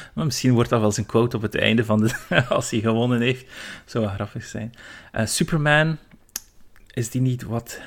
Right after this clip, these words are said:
te O P voor in een Smash Bros te zitten? Die kan toch gewoon vliegen?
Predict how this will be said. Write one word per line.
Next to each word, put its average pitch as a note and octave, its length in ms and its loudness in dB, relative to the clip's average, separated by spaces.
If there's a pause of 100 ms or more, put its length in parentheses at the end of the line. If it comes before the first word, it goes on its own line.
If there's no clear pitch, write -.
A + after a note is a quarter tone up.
(280)
te - 200 -2
O D#3 140 2
P - 140 -8 (300)
voor C#3 280 -6
in C#3+ 100 -4
een C#3+ 60 -8
Smash C#3 300 -6
Bros C#3+ 180 -6
te C#3 120 -12
zitten? B2+ 260 -6
Die B2 100 -2
kan C#3+ 180 -4
toch B2+ 180 -10
gewoon A#2 240 -4
vliegen? D#3+ 500 -4